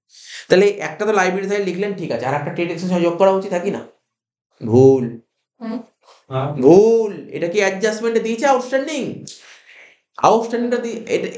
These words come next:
Speaker 1: এই পয়েন্টটা ওই বছর যে পরীক্ষা দিয়েছিল ম্যাক্সিমাম স্টুডেন্ট ভুল করে দিয়েছে, কেননা ম্যাক্সিমাম স্টুডেন্ট তো বোর্ডে কি করে যায়? মুখস্থ করে যায়। মুখস্থ করে যায়, আউটস্ট্যান্ডিং থাকলে কি করতে হয়? আউটস্ট্যান্ডিং থাকলে কি বললি? এইমাত্র জিজ্ঞাসা করলাম, বললি কি স্যার আউটস্ট্যান্ডিং যোগ করতে হয়? তাহলে তুই কি করতি?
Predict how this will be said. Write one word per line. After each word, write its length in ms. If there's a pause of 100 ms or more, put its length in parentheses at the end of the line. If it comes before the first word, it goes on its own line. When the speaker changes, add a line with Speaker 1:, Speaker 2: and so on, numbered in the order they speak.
Speaker 1:
এই 80 (200)
পয়েন্টটা 440 (300)
ওই 80 (120)
বছর 240
যে 120
পরীক্ষা 280
দিয়েছিল 260 (720)
ম্যাক্সিমাম 340
স্টুডেন্ট 240
ভুল 180
করে 140
দিয়েছে, 180 (200)
কেননা 300
ম্যাক্সিমাম 300
স্টুডেন্ট 260
তো 100
বোর্ডে 240
কি 120
করে 140
যায়? 140
মুখস্থ 320
করে 160
যায়। 100 (520)
মুখস্থ 400
করে 140
যায়, 160
আউটস্ট্যান্ডিং 360
থাকলে 200
কি 100
করতে 200
হয়? 120 (840)
আউটস্ট্যান্ডিং 360
থাকলে 200
কি 120
বললি? 220
এইমাত্র 280
জিজ্ঞাসা 220
করলাম, 220
বললি 200
কি 120
স্যার 140
আউটস্ট্যান্ডিং 360
যোগ 140
করতে 220
হয়? 120 (680)
তাহলে 160 (100)
তুই 160
কি 120
করতি? 220